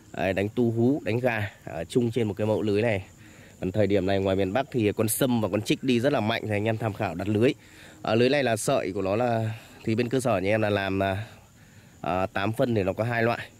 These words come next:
Đấy, một loại là sợi mười chín, một loại là sợi hai mươi.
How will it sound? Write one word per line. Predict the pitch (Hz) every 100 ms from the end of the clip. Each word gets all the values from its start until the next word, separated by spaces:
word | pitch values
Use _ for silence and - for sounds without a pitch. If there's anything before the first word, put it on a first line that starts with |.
| -
Đấy, | 71
một | 104 98
loại | 104 101 95
là | 95
sợi | 110 82
mười | 98 92
chín, | - 117 - 208
một | 98
loại | 85
là | 92
sợi | - 95
hai | 120
mươi. | 123 143